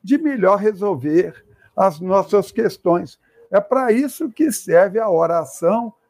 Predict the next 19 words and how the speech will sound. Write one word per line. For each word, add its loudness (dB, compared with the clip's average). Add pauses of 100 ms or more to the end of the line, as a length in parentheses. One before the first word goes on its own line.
(140)
seja 0
ao 2
anjo -6
protetor, -2 (420)
ou 0
ao 2
anjo -4
da 0
guarda, -4 (120)
ou 2
ao -6
espírito -8
protetor, -2 (260)
ou 6
a -2
Jesus, -4 (120)
ou 4
a -4
Deus. -2